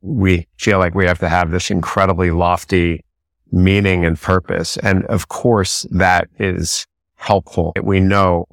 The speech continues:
that human beings want to find a sense of meaning and purpose in what they're doing.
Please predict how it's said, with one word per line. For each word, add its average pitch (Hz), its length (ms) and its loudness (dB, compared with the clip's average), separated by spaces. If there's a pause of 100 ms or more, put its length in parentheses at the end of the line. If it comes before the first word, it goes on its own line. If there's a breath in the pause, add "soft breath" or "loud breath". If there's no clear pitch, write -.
(120)
that 90 360 2 (500)
human 101 380 2
beings 90 600 0
want 95 300 2
to 90 40 4
find 90 640 0
a 107 100 -6
sense 95 300 0
of 90 60 0
meaning 95 320 0
and 82 120 -2
purpose 95 340 -4
in 92 120 2
what 90 160 2
they're 85 160 0
doing. 90 500 0